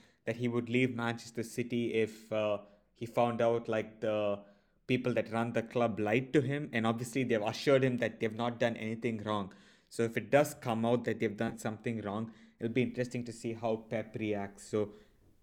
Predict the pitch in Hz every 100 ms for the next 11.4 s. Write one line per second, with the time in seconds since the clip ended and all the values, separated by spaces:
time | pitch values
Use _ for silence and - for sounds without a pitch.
0 | _ 123 123 180 131 - - - 135 131
1 | 127 117 120 139 135 107 107 - 113 113
2 | 110 110 113 110 - 104 107 107 110 113
3 | - 113 113 110 107 - 113 110 113 -
4 | 110 104 104 107 - 104 101 - - -
5 | 120 127 202 - 127 139 147 117 139 135
6 | 135 131 131 113 131 139 135 123 131 131
7 | 135 135 107 117 113 - - _ _ -
8 | - - 143 143 135 135 - 117 117 -
9 | - 110 120 127 123 120 120 123 120 120
10 | - 110 110 - 120 117 - 135 131 147
11 | 139 139 135